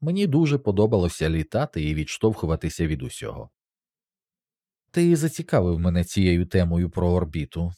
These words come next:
тож я про це почитала. Здається, тут усе дуже просто. Корабель проходить через цикл, кожен крок якого займає сім днів. Земля – місяць, глибокий простір за межами площини – земля – місяць,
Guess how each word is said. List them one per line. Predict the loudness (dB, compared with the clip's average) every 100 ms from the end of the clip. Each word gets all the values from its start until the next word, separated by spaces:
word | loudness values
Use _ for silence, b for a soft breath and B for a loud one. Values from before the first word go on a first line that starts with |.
| _
тож | -2 0
я | 0 0
про | 0 -4
це | -2 -4
почитала. | -4 -6 -8 -8 -10 -12 -16 _
Здається, | -8 0 0 0 -2
тут | -2 0 -2
усе | -2 2 2
дуже | 2 2 2
просто. | 2 0 -2 -6 -12 -12 b b b
Корабель | 0 2 4 2
проходить | 0 0 0 0 -2 -6
через | -2 0 0 -2
цикл, | -6 -6 -2 -2 0
кожен | 2 2 2
крок | 2 -2 0
якого | -2 0 2 2
займає | 2 2 2 2 2
сім | 0 -2 -2 -4
днів. | -6 -8 -10 -8
Земля – | -2 0 2 0 0
місяць, | -2 -4 -6 -10 -12 _ b b
глибокий | 2 2 2 0 0
простір | -2 -2 -4 -2 -2
за | 0
межами | 0 0 -2 -4
площини – | -4 -4 -6 -4 -4 -2 -4
земля – | -2 -2 -2 -2
місяць, | -4 -6 -10 -14